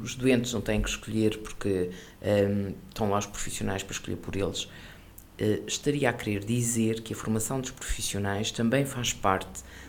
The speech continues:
de um quadro de representações que uma determinada sociedade tem num determinado momento. E, portanto, quando nós começamos a falar mais em direitos dos cidadãos, quando começamos a falar mais em literacia de saúde,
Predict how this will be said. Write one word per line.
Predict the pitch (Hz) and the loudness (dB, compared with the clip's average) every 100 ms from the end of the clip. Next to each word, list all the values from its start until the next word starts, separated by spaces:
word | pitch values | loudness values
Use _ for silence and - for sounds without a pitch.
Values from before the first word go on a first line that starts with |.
| - | -6
de | 127 | 0
um | 131 | 0
quadro | 123 120 113 104 | 4 6 6 2
de | |
representações | - - 107 107 110 113 - 120 120 | 0 0 0 2 0 -2 -2 -2 -2
que | - | -2
uma | 123 | -2
determinada | 123 - 120 117 113 | -2 -2 0 0 0
sociedade | 110 - 120 113 113 | -4 -2 0 0 2
tem | 113 | 2
num | 117 117 | 2 0
determinado | 113 113 117 120 120 | 0 0 2 2 0
momento. | 95 76 - - - - - - - - - - | -2 -4 -8 -14 -14 -16 -14 -14 -14 -16 -10 -6
E, | |
portanto, | - 208 180 | 2 4 6
quando | 175 | 6
nós | 170 165 | 4 2
começamos | 156 - 156 | -2 -2 -2
a | 147 | 0
falar | 156 143 | 2 4
mais | 127 113 107 127 | 6 6 6 4
em | 131 | 0
direitos | 120 110 117 - | 4 4 2 -2
dos | - 135 - | -6 -4 -4
cidadãos, | 139 113 87 62 - | -2 -2 -2 -4 -6
quando | - 104 | -6 -4
começamos | - 113 95 98 | -2 -2 -2 -4
a | |
falar | 95 80 90 | -4 0 0
mais | 92 85 120 131 | 2 2 2 0
em | 127 | -2
literacia | 117 117 110 - 120 | -2 -2 -2 0 -2
de | 117 | -2
saúde, | - 117 107 78 - | 0 0 0 -4 -8